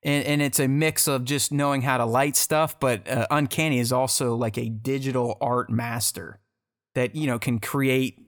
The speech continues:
backgrounds digitally that look like the actual sets on the shows. Uh, the, the color grading here is perfect to really match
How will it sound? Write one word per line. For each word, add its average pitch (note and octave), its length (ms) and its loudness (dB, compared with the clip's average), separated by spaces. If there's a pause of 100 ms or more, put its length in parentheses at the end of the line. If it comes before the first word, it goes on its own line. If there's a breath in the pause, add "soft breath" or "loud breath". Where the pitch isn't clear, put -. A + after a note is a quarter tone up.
backgrounds A#2+ 1000 0
digitally A#2 640 -2
that A#2+ 180 -2
look C3 320 0
like B2+ 300 0
the A#2+ 160 -2
actual B2+ 580 -2
sets C3 480 -2
on B2 160 0
the A2+ 60 2
shows. A2+ 680 -2 (420 loud breath)
Uh, C#3 240 2
the, C3 200 2
the C3+ 120 0
color E3 320 4
grading C3 440 2
here A#2 260 2
is G#2+ 100 0
perfect B2+ 600 0
to A#2 280 -2
really C#3 320 0
match B2+ 580 -2